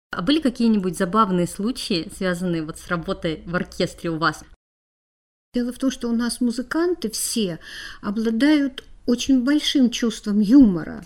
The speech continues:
Speaker 2: Ну вот, например, я очень часто, опять же, в программе о Магомаеве повторяла историю о том, как он проверял свой голос, что-то он открывал крышку рояля, нажимал на, э, педали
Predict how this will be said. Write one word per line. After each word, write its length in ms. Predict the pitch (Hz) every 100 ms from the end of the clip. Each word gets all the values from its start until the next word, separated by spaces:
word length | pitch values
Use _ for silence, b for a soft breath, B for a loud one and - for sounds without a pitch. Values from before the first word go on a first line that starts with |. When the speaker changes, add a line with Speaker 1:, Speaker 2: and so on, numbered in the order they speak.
| -
Speaker 2:
Ну 140 | 247
вот, 200 | 262 285
например, 760 | 269 277 269 277 254 262 254 247
я 680 | 226 190 208 247 240 233 220 -
очень 380 | 233 233 240
часто, 680 | 220 - 330 359 - 233 220
опять 300 | 208 220 233
же, 80 | 208
в 60 | -
программе 500 | 233 220 202 196 196
о 40 |
Магомаеве 880 | 202 202 208 247 359 359 214 196 180
повторяла 840 | 226 - 262 254 240 220 214 208 220
историю 580 | 220 - 349 359 262 202
о 80 | 220
том, 320 | - 302 294
как 260 | - 247
он 100 | 247
проверял 400 | 233 247 254 226
свой 300 | 196 208 214
голос, 480 | 214 269 381 330 208
что-то 340 | - - 220 214
он 100 | 214
открывал 460 | - 240 233 196
крышку 400 | - 220 - -
рояля, 680 | 208 220 302 349 320 220 202 B B B -
нажимал 840 | 220 226 220 262 240 220 190 175
на, 680 | 208 214 214 208 196 185 175
э, 280 | 214 202 190
педали 800 | 196 220 202 349 339 269 233 214